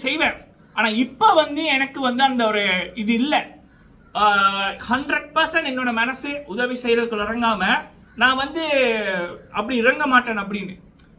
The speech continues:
அது எனக்கு அவர்கிட்ட ரொம்ப பிடிச்சது. சரிங்களா? அந்த, அந்த ஒரு இது வந்து அவருடைய வயசுக்கு வந்து சல்யூட் மிஸ்டர் அனுசன். சரிங்களா? அஹ், தரமியா, தரமான ஒரு இது. அவரோட வீடியோ பாருங்க. அவர்,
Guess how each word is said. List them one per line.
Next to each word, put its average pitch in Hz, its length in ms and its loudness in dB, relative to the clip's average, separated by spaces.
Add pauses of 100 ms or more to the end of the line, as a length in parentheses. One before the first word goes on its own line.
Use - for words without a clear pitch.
(220)
அது 254 220 4
எனக்கு 247 200 -2
அவர்கிட்ட 254 300 0 (100)
ரொம்ப 330 300 0
பிடிச்சது. 214 340 -4 (380)
சரிங்களா? 254 340 2 (460)
அந்த, 254 240 0 (220)
அந்த 254 240 -6 (100)
ஒரு 247 100 2 (100)
இது 311 80 -2 (120)
வந்து 294 260 2
அவருடைய 254 400 -2
வயசுக்கு 269 420 -6 (100)
வந்து 277 180 -6 (320)
சல்யூட் 233 340 -2
மிஸ்டர் 208 240 -6
அனுசன். 185 320 -6 (200)
சரிங்களா? 202 360 0 (880)
அஹ், 196 240 -2 (100)
தரமியா, 262 420 0 (400)
தரமான 277 480 4 (120)
ஒரு 208 160 0
இது. 220 140 2 (340)
அவரோட 240 220 0 (120)
வீடியோ 320 240 2 (180)
பாருங்க. 240 360 2 (800)
அவர், 233 240 8